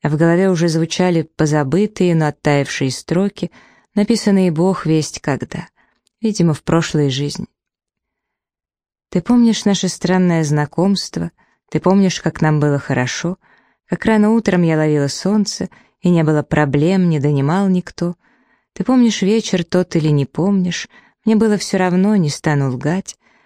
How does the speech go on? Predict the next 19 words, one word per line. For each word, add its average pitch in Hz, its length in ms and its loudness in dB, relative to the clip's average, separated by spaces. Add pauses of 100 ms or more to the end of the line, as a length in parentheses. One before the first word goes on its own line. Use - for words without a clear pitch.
(140)
Теперь 254 280 -2
ты 214 140 0
дальше 208 380 0
от 139 120 -4
меня 143 280 2
уходишь, 147 600 -6 (260)
тех 156 240 0
дней 156 240 2
немного, 147 580 0
можно 143 320 0
сосчитать. - 880 -8 (580)
Ты 208 120 -4
был 220 160 2
в 180 40 -2
восторге 185 640 0
от 170 140 -2
меня, 170 280 2
я 147 180 0
знала, 170 500 -2